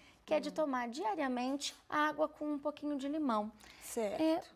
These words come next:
Speaker 1: dizem que é muito bom para o organismo, né?
Speaker 2: Hum.
Speaker 1: É, isso é, isso é verdade? Água com limão faz bem? Faz bem pra quê?
Speaker 2: <laughs> O limão é muito bom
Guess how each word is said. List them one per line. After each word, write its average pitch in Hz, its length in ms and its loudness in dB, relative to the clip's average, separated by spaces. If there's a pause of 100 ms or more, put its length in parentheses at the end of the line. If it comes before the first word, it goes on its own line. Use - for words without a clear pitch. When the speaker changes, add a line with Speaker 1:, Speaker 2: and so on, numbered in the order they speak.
(340)
Speaker 1:
dizem 302 360 2
que 330 80 0
é 311 40 2
muito 240 280 -2
bom 247 160 4
para 254 200 0
o 247 40 -2
organismo, 220 840 0
né? 190 160 0
Speaker 2:
Hum. 226 300 4
Speaker 1:
É, 240 380 2 (360)
isso - 160 -6
é, 285 160 4 (220)
isso 254 160 -6
é 226 40 -4
verdade? 233 520 0
Água 262 180 2
com 254 140 -6
limão 214 240 -4
faz 170 340 -12
bem? 254 400 -2
Faz 220 200 -8
bem 240 100 -2
pra 233 160 -8 (120)
quê? 247 420 0
Speaker 2:
<laughs> - 580 -4 (640)
O 240 400 6
limão 233 720 2
é 233 120 2
muito 262 540 2
bom 196 380 -2